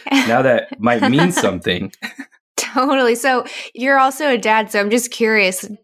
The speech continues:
Speaker 1: what's your take on bad words? Like, some people say words are like magic and that they can kind of cast a spell in a sense.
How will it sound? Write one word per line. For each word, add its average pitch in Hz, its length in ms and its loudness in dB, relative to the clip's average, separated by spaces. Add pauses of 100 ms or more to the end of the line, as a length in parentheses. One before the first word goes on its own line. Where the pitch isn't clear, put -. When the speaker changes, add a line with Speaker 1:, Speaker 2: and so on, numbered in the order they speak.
Speaker 1:
what's 226 280 0
your 269 120 2
take 196 260 -2
on 175 200 -2
bad 160 300 -2
words? 160 300 -4
Like, 180 120 -10 (220)
some 254 260 -2
people 269 240 0
say 214 460 0 (540)
words 226 460 0
are 208 160 0
like 196 200 0
magic 202 760 -2 (220)
and 175 680 0 (240)
that 185 320 -2
they 180 540 2
can 202 140 0
kind 185 220 0
of 175 60 -6
cast 175 360 -4
a 190 40 -4
spell 180 380 0
in 185 100 -4
a 190 80 -4
sense. 214 560 -2